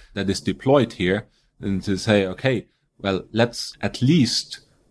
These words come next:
rescue those elements, because if we relinquish these elements, we will end up, you know, like, in a completely different universe potentially than we are now." So politically, I can understand it, but economically, it doesn't make,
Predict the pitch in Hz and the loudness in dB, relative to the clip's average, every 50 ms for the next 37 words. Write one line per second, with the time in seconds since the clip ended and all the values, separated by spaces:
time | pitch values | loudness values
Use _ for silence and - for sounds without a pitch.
0 | _ _ - 92 113 135 131 - - - - 95 92 92 90 87 85 - _ _ | _ _ -6 -2 -2 -2 -2 -2 -8 -8 -6 -4 -2 -2 -2 -4 -6 -10 _ _
1 | _ _ _ _ _ _ _ - 147 175 156 - - - 107 95 90 87 87 90 | _ _ _ _ _ _ _ 4 6 6 6 4 0 -4 -4 -2 -2 -2 -2 0
2 | 98 107 120 - - - - - - - - - 117 104 95 - - - - - | 0 0 0 -2 -2 -6 -6 -8 -6 -6 -6 0 0 0 0 0 -8 -14 -18 -10
3 | - 95 92 92 90 98 120 156 - - - 170 165 - - _ _ _ _ _ | -8 -6 -4 -2 2 4 4 4 4 2 -2 -6 -6 -6 -12 _ _ _ _ _
4 | _ - 170 208 202 - - 104 95 95 92 95 95 104 107 - - _ _ _ | _ 2 4 4 4 2 2 2 2 4 4 2 2 0 -2 -4 -10 _ _ _
5 | _ _ _ - 110 131 131 131 117 110 107 104 104 107 107 - - - _ _ | _ _ _ 0 2 4 6 6 6 6 6 6 6 4 4 2 -4 -20 _ _
6 | _ _ _ _ _ _ _ - 95 104 104 104 - - 98 98 92 - - - | _ _ _ _ _ _ _ -6 0 2 2 2 2 0 -4 -4 -4 -6 -12 -4
7 | 104 104 104 - - 107 104 139 147 - - 98 95 143 139 - - 104 - - | 0 0 0 2 0 -2 0 0 -4 -2 -4 0 0 0 2 2 0 0 2 4
8 | 151 160 123 90 - 87 85 - - - - - - 98 92 90 - - 90 87 | 6 6 6 4 0 -4 -6 -6 -10 -10 -10 -6 -2 -2 -2 -2 -2 -4 -4 -6
9 | 85 _ _ _ _ _ _ _ - 113 107 104 104 101 110 104 95 95 95 101 | -6 _ _ _ _ _ _ _ -4 -2 0 0 4 4 4 4 4 0 0 2
10 | 120 147 117 104 120 - _ _ _ _ _ _ _ _ _ - - 127 110 107 | 2 4 4 2 0 -2 _ _ _ _ _ _ _ _ _ -2 2 4 4 4
11 | 104 104 - _ _ _ _ _ _ - - 123 175 208 - 113 - - 107 101 | 2 -2 -10 _ _ _ _ _ _ 0 6 6 6 6 6 0 -2 -2 -2 -2
12 | 104 - 107 104 - 107 101 98 95 92 - - - - 117 95 80 - _ - | -2 0 -2 -2 -2 -2 -4 -4 -6 -6 -8 0 0 2 2 2 -2 -6 _ -14
13 | - - - 113 - 101 120 - 135 87 - - 90 90 95 - 143 127 113 107 | -10 -6 -6 -6 -2 2 2 4 4 2 -2 -2 -6 -6 -4 0 2 2 2 2
14 | 113 117 113 117 | 0 0 -2 -2